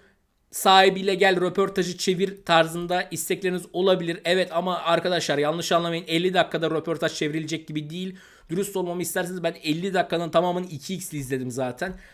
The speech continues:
Hani izlenecek gibi de değil. Gerek de yok. Çok da kafa açmanıza da gerek yok. Kafa atacak konular çünkü. Onun dışında mesela, e, biliyorsunuz ki C S'nin bir kuralı var. Valve'ın kendi kuralı var.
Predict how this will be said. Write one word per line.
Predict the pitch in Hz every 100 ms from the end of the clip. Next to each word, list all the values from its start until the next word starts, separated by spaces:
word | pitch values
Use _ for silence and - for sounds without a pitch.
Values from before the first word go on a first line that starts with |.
| _
Hani | - 156 170 151 - _ _ _ _ _ -
izlenecek | 233 214 202 185 165
gibi | 143
de | 139
değil. | 175 202
Gerek | 254 214 - 151
de |
yok. | 156 165
Çok | 220 214
da | 214
kafa | 190 190
açmanıza | 196 190 196 185 175 175
da | 170
gerek | 143 123 -
yok. | 202 -
Kafa | 208 190
atacak | 131 - -
konular | 120 113 110 -
çünkü. | 117 110 - 92 - _ _ -
Onun | 214 233
dışında | 220 220 240 240 - _
mesela, | 156 202 202 202 - _ _ _ -
e, | 156 151 143
biliyorsunuz | 156 226 240 247 233
ki | 254 185
C | 175
S'nin | 175 220 220
bir | 208
kuralı | 180 185 165
var. | 120
Valve'ın | 127 147 185
kendi | 190 175 190
kuralı | 190 185 185
var. | 214